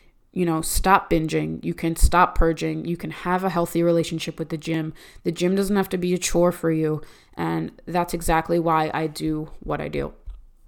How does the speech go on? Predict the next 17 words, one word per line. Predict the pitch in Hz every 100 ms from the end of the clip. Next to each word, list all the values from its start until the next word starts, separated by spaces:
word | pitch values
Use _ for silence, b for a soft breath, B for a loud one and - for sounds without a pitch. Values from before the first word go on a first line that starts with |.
| _ - - -
And | 175 165
it's | 151 -
just, | 165 160 - -
it's | 175
just | - 165 -
such | 170
an | 165
awesome | 165 156 - 160
feeling | 156 156 156
to | 160
be |
able | 160 156
to | 156 160 156
do | 151 170 165
what | 156 160
I | 156
love | 151 151 151